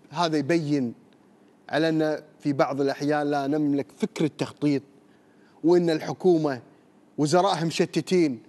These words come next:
وكل واحد يشتغل بروحه. وين مجلس الوزراء واجتماعهم والتنسيق فيما بينهم لبناء وطن؟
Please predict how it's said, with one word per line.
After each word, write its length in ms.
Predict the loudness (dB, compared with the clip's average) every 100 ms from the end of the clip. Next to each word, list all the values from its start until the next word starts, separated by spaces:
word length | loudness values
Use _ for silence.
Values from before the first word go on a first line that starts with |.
| -20 _
وكل 280 | -6 0 2
واحد 380 | 4 2 0 -4
يشتغل 400 | -2 -2 0 0
بروحه. 460 | 2 0 0 -6 -8 _ _ _ 4
وين 480 | 10 12 12 10
مجلس 360 | 4 4 2 2
الوزراء 440 | 4 4 2 2
واجتماعهم 800 | 2 0 0 2 2 0 -2 -2 -4 -14 _
والتنسيق 800 | -2 4 4 4 4 6 6 4 -4 -20 -20 -2
فيما 320 | 2 4 4
بينهم 600 | 4 2 2 0 -2 -2 -8 _ _ _ _ _ _ _
لبناء 520 | 0 2 2 2 0
وطن؟ 420 | 0 0 0 -2